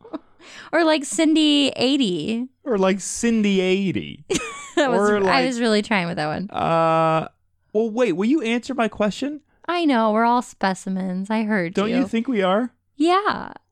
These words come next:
Speaker 2: Yeah.
Speaker 1: we are. <laughs>
Speaker 2: Think about it.
Speaker 1: Anyways,
Speaker 2: Oh,
Speaker 1: so
Speaker 2: man, that's hard. That's,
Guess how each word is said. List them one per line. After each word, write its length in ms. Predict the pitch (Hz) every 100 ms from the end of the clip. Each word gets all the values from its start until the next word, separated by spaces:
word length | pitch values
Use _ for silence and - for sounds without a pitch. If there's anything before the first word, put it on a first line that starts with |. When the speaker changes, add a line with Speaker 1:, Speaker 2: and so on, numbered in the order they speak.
| -
Speaker 2:
Yeah. 200 | 156 320
Speaker 1:
we 60 |
are. 480 | 302 359 311 - 302
<laughs> 1300 | - - 403 - 427 - 349 _ 392 - - - 214 - _ - - _ 339 - - - _
Speaker 2:
Think 220 | - 339
about 340 | 190 113 85 85
it. 140 | 73 - - - - - _ 311 -
Speaker 1:
Anyways, 760 | 254 302 247 131 127 151 160 214
Speaker 2:
Oh, 320 | 160 160 123
Speaker 1:
so 480 | 269 262 254 254 127
Speaker 2:
man, 460 | 123 135 135 113
that's 180 | 139 170
hard. 240 | 143 143
That's, 240 | 180 175